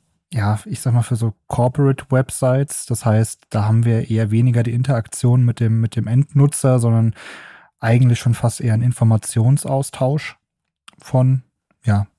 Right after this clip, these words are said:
Endnutzer und irgendwie dem, dem, dem, der Corp-, dem,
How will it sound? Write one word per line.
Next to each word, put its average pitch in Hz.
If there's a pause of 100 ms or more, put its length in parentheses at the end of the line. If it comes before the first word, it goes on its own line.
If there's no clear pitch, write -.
(120)
Endnutzer 135
und 127
irgendwie 123
dem, 120
dem, 117
dem, 117
der 117
Corp-, -
dem, 120